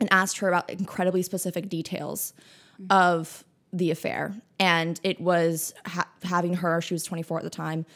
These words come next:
Speaker 1: describe, I mean, she might have been a little, I think she might have been, like, twenty-five at that point, but, um, she, they were having her describe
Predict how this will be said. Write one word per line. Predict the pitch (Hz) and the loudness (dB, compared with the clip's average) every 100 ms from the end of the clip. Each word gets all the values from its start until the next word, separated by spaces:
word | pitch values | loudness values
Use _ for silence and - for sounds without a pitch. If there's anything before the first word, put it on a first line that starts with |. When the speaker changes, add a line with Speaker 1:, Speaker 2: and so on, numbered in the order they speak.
| - _ _ _ _ _ _ _ _ _ - | -20 _ _ _ _ _ _ _ _ _ -6
Speaker 1:
describe, | 202 - - 208 196 185 180 175 | -4 -4 2 6 8 8 6 0
I | 185 - _ _ _ _ _ 240 | -2 -6 _ _ _ _ _ -2
mean, | |
she | 226 | 0
might | 254 | 0
have | 214 | -2
been | |
a | 196 | -2
little, | 170 147 | -2 -4
I | |
think | 170 214 | -4 -6
she | - | -6
might | 190 | -6
have | 170 | -4
been, | 165 | -4
like, | 160 | -6
twenty-five | - 165 160 - - 160 165 - | -8 -6 -6 -8 -8 -6 -8 -10
at | 170 | -6
that | 165 | -6
point, | - 170 - | -4 -4 0
but, | 185 - - - - | 0 0 -16 -20 -4
um, | - 202 175 170 - | 6 6 6 2 -6
she, | - - 226 | -8 -2 0
they | 214 | 2
were | 214 | 2
having | 214 220 220 | 2 0 2
her | 214 | 0
describe | 208 196 - 190 170 165 165 165 | 0 -2 -2 0 2 4 2 0